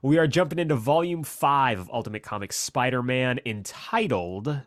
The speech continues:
Spider-Man No More.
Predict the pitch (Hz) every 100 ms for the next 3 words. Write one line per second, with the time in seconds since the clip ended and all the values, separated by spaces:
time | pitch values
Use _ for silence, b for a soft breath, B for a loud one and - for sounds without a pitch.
0 | _ _ _ _ _ _ _ _ _ _
1 | - - - 120 95 71 71 69 69 71
2 | 76 95 _ - 87 87 85 107 90 -
3 | - - -